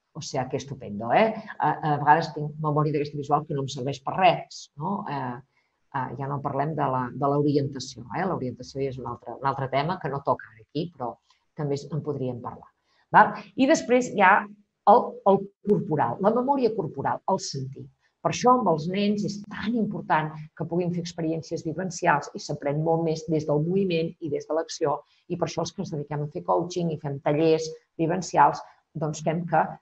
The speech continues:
que les coses es puguin sentir. Tots els missatges que tenen aquests tres canals, és a dir, el que, que hi ha el sentiment, que hi ha l'emoció, que l'altre ho pot veure, ho pot imaginar-ho,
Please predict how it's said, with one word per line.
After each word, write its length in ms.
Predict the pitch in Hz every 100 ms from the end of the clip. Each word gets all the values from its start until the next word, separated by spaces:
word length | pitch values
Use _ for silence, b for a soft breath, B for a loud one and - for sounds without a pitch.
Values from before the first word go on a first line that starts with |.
| _
que 140 | - 160
les 100 | 175 175
coses 260 | 156 175 175 160
es 100 | -
puguin 260 | 175 151 147
sentir. 480 | 151 - 127 127 110 _ _ _ _ _ _ _ - - _ _
Tots 240 | - 330 320
els 120 | 240
missatges 640 | 214 - 131 - - - - _ _ -
que 140 | - - - -
tenen 300 | 220 147 151
aquests 300 | 202 247 -
tres 220 | 165 160 -
canals, 600 | 139 131 190 294 339 - _ _ _ -
és 100 | 131
a 60 | 143
dir, 120 | 147 -
el 140 | 143 147
que, 120 | 156 151
que 140 | 156 160
hi 60 | 185
ha 80 | 165 -
el 80 | 170
sentiment, 640 | - 175 170 165 165 160 165
que 80 | 151
hi 100 | 151
ha 120 | 156
l'emoció, 540 | 156 160 156 165 151 151 151 156 B _ -
que 80 |
l'altre 340 | 170 170 170 170
ho 80 | 170
pot 160 | 170 147
veure, 260 | 170 165
ho 160 | 160 -
pot 240 | 202 202
imaginar-ho, 720 | 180 170 151 156 165 160 156